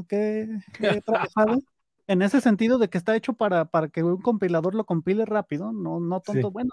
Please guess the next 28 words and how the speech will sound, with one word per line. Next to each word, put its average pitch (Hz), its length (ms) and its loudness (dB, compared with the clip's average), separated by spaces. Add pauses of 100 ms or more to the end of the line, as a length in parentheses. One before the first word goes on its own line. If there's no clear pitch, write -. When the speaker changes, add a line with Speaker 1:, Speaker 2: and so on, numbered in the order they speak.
Speaker 1:
sí, 277 120 -6
tonto 254 320 -4
de 180 140 -4
todo. 139 320 -12 (480)
Total. 175 400 6
Speaker 2:
<laughs> - 180 -6 (420)
Speaker 1:
Entonces, 196 340 0 (220)
eh, 87 500 -6
ah, 185 180 6
ni 202 180 6
Golang 294 340 6
se 262 100 4
preocupa 240 380 2
por 240 200 2
eso, 190 220 0
¿sí 226 120 0
me 254 80 2
entiendes? 262 280 2
Entonces, - 240 -2
¿por 247 160 4
qué 269 120 0
te 277 100 0
vas 277 160 2
a 294 80 0
preocupar 254 460 -2
tú 247 140 -4
por 247 160 -4
eso? - 180 -6